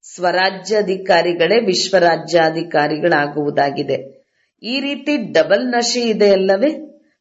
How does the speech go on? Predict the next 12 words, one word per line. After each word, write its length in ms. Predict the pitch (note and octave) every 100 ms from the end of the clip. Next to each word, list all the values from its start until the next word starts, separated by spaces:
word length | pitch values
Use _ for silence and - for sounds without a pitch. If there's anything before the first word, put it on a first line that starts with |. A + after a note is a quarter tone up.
| _
ಬಾಬ್ದಾದರವರಿಗೂ 1120 | D3+ D#3+ D#3+ D#3+ F#3 F3+ F3 E3+ E3 D#3+ E3 C4
ಇಷ್ಟವಾಗುತ್ತದೆ. 1300 | G#3 - - F3+ E3+ D#3 E3 - D3+ C#3+ C3+ - - _ _
ಒಂದು 340 | - F3 A3+ C#4
ವೇಳೆ 520 | C#4 C4+ C4 C#4 G3+
ಯಾವುದಾದರೂ 760 | D#3 E3+ G#3+ A#3 A#3 A#3 A#3
ಗ್ರೂಪಿನಲ್ಲಿ 1160 | A3 E3 E3 F3 A#3+ G#3 G#3 E3 C3 - - - -
ಡಬಲ್ 340 | E3 E3 A3+ A#3+
ವಿದೇಶಿಗಳಿಲ್ಲದಿದ್ದರೆ 1500 | A#3 A3+ A3+ - A3 A3 G#3+ D3+ F3+ G3 F#3 D#3+ D#3+ E3 G#3
ಚೆನ್ನಾಗಿರುವುದಿಲ್ಲ. 1040 | - B3 B3 A#3+ A3 G3+ F3+ E3+ D3+ C3 - - _ _ _ _ _
ವಿಶ್ವದ 480 | G3 A3 - C#4+ A#3+ F#3+ G3
ತಂದೆಯಾಗಿದ್ದಾರಲ್ಲವೇ 1800 | E3+ F3+ A3 G3 F3 F3 E3+ D3 D3+ C#3 C3 B2+ B2 G3+ B3 - - - D#3
ಅಂದಾಗ, 480 | D3+ C#3 C3 B2